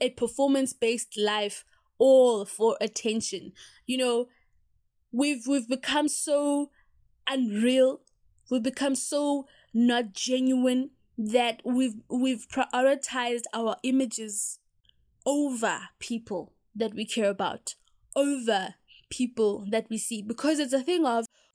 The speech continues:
we try look a certain way. We want to be perceived a certain way, and therefore we portray some image that is not who we are.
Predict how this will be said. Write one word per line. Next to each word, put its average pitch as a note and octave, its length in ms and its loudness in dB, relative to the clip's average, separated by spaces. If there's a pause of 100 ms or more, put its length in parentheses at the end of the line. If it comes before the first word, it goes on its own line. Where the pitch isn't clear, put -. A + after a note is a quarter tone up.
(160)
we B3+ 180 -6
try E4 300 -4
look C#4+ 460 -4
a A#3 80 -4
certain A#3+ 480 -4
way. F3 260 -2 (260)
We B3+ 100 2
want C4+ 300 0
to C#4 100 -8
be B3+ 160 -4
perceived A#3+ 880 -4 (340)
a A#3+ 120 -2
certain A3+ 440 -4
way, F#3 220 -2
and A#3+ 200 0
therefore C4 340 2
we B3 140 0
portray A#3 960 -2 (600)
some B3 400 -6
image - 540 -2 (240)
that A3+ 300 0
is G#3 120 0
not A#3+ 260 -4
who A#3+ 220 -4
we G#3+ 240 -4
are. G3+ 400 -4